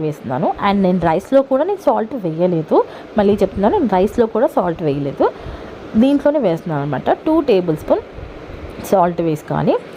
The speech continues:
వేసుకున్న తర్వాత బాగా మిక్స్ చేయాలి. అంటే బాగా, అంటే ఆలూస్కి దానికి మొత్తం పట్టేలాగా అలా మిక్స్ చేయాలన్నమాట. దాని తర్వాత కొత్తిమీర, పుదీనా వేసేసుకొని బాగా కలిపేసుకొని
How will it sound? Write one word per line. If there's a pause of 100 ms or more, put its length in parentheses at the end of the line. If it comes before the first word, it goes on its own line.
(160)
వేసుకున్న
తర్వాత (160)
బాగా
మిక్స్
చేయాలి. (580)
అంటే (120)
బాగా, (360)
అంటే (200)
ఆలూస్కి (100)
దానికి
మొత్తం (100)
పట్టేలాగా (220)
అలా (100)
మిక్స్
చేయాలన్నమాట. (100)
దాని
తర్వాత (120)
కొత్తిమీర,
పుదీనా (920)
వేసేసుకొని (1400)
బాగా
కలిపేసుకొని